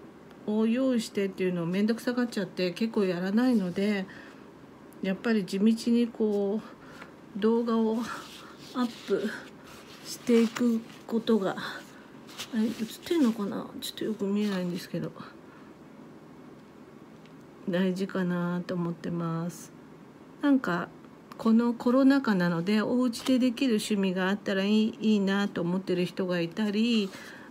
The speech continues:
あとアクリル絵の具も今百円ショップとかでも手に入る時代になったので、楽しいんじゃないかなと思ってるんですよね。で、あとよ、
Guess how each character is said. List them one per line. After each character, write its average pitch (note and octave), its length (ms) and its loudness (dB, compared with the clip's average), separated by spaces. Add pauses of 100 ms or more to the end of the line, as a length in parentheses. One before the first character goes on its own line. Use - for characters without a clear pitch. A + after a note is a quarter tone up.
(140)
あ C4 160 -2
と G3 540 2
ア A3 120 0
ク C4+ 120 -2
リ D4 160 4
ル D#4 60 2
絵 D#4+ 120 2
の D#4+ 140 6
具 A3+ 140 8
も F#3+ 160 4
今 G3 200 2
百 F#3+ 460 2
円 A3+ 240 4
シ A3+ 160 -2
ョ A#3+ 60 2
ッ A3+ 60 -4 (120)
プ F#3 140 -4
と F3+ 120 -4
か E3+ 160 -4
で E3 120 -4
も E3+ 160 -4
手 A3+ 160 2
に G#3 100 4
入 F3+ 280 0
る D#3+ 120 -2
時 E3 140 -6
代 F#3 240 0
に F#3+ 120 0
な G3+ 140 0
っ G#3+ 40 -2
た F#3 220 -8
の D#3+ 200 -4
で、 A3+ 320 0 (1080)
楽 A3+ 220 4
し - 220 -4
い C4 240 6
ん G#3 80 4
じ F3+ 100 -4
ゃ E3 60 -2
な F3 120 -2
い F3 60 -4
か E3 140 -6
な F#3 340 -2
と F3 80 -2
思 E3 160 -2
っ E3 40 -4 (380)
て D#3+ 100 -4
る D3 180 -6
ん C#3+ 200 -4
で C#3+ 120 -6
す - 140 -16
よ D#3+ 200 -6
ね。 F3+ 680 -4 (2500)
で、 A#3+ 140 -6
あ C#4 100 0
と C#4+ 220 2
よ、 A#3 240 4